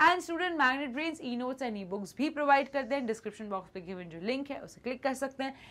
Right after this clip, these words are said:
या आप विजिट कर सकते हैं Magnet Brains की वेबसाइट पे, जो है डब्ल्यू डब्ल्यू डब्ल्यू डॉट मैग्नेट ब्रेन्स डॉट कॉम।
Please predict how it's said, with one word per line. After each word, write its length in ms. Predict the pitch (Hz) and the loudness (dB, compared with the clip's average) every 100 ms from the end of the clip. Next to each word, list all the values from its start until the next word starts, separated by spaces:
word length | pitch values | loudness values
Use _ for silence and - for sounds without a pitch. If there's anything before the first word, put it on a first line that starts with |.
| - 262 | -8 6
या 140 | 311 | 8
आप 120 | 370 339 | 10 8
विजिट 220 | 330 - | 0 2
कर 140 | 330 | 2
सकते 320 | 320 320 - | 4 0 2
हैं 120 | 320 302 | 0 2
Magnet 400 | 262 254 262 254 | 2 2 -2 -2
Brains 240 | 320 311 | -2 -4
की 140 | 294 | -4
वेबसाइट 540 | 240 226 - 285 320 - | -4 -4 6 6 6 0
पे, 100 | 180 | -6
जो 140 | 175 | -6
है 100 | 185 | -8
डब्ल्यू 300 | 180 175 170 | -6 -8 -8
डब्ल्यू 440 | 170 175 165 165 - | -8 -8 -6 -2 -2
डब्ल्यू 220 | 294 320 | -2 -4
डॉट 180 | 214 156 170 | -4 -6 -10
मैग्नेट 300 | 165 165 160 | -12 -10 -4
ब्रेन्स 280 | 269 311 | -4 0
डॉट 220 | 302 311 311 | 4 4 6
कॉम। 220 | 311 | 4